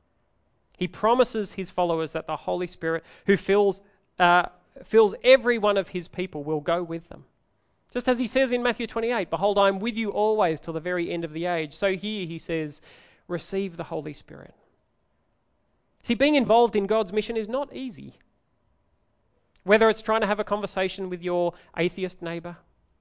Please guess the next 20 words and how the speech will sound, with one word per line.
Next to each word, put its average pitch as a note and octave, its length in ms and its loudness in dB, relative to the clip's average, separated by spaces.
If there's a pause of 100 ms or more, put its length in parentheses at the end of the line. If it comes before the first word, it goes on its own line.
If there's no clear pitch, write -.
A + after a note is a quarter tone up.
(1200)
trying F#3 300 2
to F3 260 2
share F#3+ 460 4
with F#3 200 0
the, F3 400 2
the, F3+ 220 -4
you F3+ 120 -4
know, E3+ 180 0
the D#3 220 -2 (800)
people F3+ 320 0
of, D#3 200 -2
uh, E3 340 -6
the E3 140 -12
Muslim E3+ 360 -4
people E3+ 280 -4
in E3+ 80 -4
your E3 160 -2
community E3 480 -6
during E3 260 -10
Ramadan, E3 500 -10